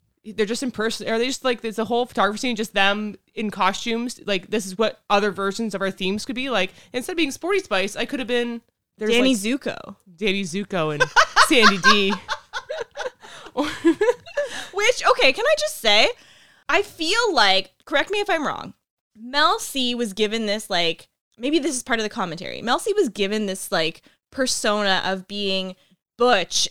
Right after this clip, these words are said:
Speaker 2: and, like, just, like, not girly, into sports. She's never wearing dresses. She always
Speaker 1: Yep.
Speaker 2: has her hair up. Like, they totally steered into that here.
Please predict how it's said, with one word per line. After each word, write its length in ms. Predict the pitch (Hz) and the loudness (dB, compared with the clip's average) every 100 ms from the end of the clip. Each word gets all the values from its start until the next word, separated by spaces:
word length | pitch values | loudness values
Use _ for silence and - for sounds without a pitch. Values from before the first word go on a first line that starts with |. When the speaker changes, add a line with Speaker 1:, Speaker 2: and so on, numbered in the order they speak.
| - | -2
Speaker 2:
and, 540 | 214 196 190 185 190 | -2 0 0 -2 -4
like, 440 | 196 185 180 180 - _ _ _ | -2 0 0 -2 -8 _ _ _
just, 200 | - 208 | -12 -6
like, 200 | 190 170 _ | -4 -6 _
not 400 | 208 226 233 247 | -4 2 4 2
girly, 540 | - 214 214 214 214 - | -2 -4 -4 -4 -8 -6
into 260 | 240 240 247 | -2 -2 -4
sports. 840 | - - 214 202 196 196 202 - _ _ | -10 -8 -4 0 2 0 -4 -16 _ _
She's 120 | - 226 | -10 0
never 220 | 220 247 | 0 2
wearing 280 | 247 233 233 | 2 2 0
dresses. 840 | 220 196 - 208 196 185 190 190 | -2 -4 -4 -2 0 0 -2 -6
She 160 | - - | -12 -4
always 240 | 208 214 | 2 2
Speaker 1:
Yep. 60 | 220 | 2
Speaker 2:
has 80 | 220 | 0
her 80 | 214 | -6
hair 440 | - 196 208 208 185 | -8 -2 0 2 4
up. 260 | 175 - - _ _ _ | 2 -2 -12 _ _ _
Like, 340 | 233 233 208 - _ _ _ | 0 2 2 -6 _ _ _
they 460 | 240 214 262 392 - _ | -6 4 6 6 2 _
totally 560 | - 269 302 311 330 320 | -12 -2 0 0 0 -2
steered 380 | - 262 262 | -4 -4 -4
into 320 | - 226 247 240 | 0 -2 0 2
that 220 | 180 185 | 2 0
here. 380 | - 165 156 | -4 -6 -6